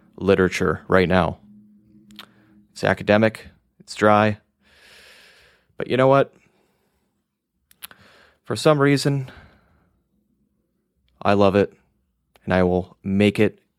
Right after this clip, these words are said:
fun and easy for you to understand. So without further ado, I'm gonna sign off, but not first without reminding you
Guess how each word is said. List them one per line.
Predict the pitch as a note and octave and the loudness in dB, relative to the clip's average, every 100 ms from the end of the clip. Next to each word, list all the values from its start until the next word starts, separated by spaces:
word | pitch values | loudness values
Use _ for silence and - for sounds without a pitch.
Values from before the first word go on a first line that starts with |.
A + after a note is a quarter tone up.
| _ _ _ | _ _ _
fun | - A#2+ A#2 A#2+ A#2 | -4 0 0 -4 -10
and | - F#2 - | -6 -6 -4
easy | G2+ G2 F#2+ F#2 | -4 -2 -4 -6
for | - | -6
you | F#2 F2 E2+ - | -4 -4 -6 -8
to | - | -8
understand. | - F2 - - - - _ _ _ - - - _ _ _ _ _ _ _ - | -6 -6 -8 -10 -10 -20 _ _ _ -20 -20 -20 _ _ _ _ _ _ _ -10
So | G#2+ | -4
without | A2 C#3+ | 2 2
further | D#3+ C#3+ C3 | 2 2 2
ado, | A2+ A2+ B2+ - | 4 0 0 -10
I'm | A2+ | -8
gonna | A#2+ | -4
sign | A2 A2+ A2 | -2 0 2
off, | A2 B2+ - - _ | 2 0 -8 -20 _
but | G2+ - | -4 0
not | A#2 - | 0 -2
first | - A2 F#2 - - - _ _ _ _ _ _ _ _ | 0 0 0 -4 -14 -20 _ _ _ _ _ _ _ _
without | - G2+ G#2 - | -8 0 2 2
reminding | G#2 A2 G#2 F2 | 2 2 2 0
you | E2+ G2 | -2 -2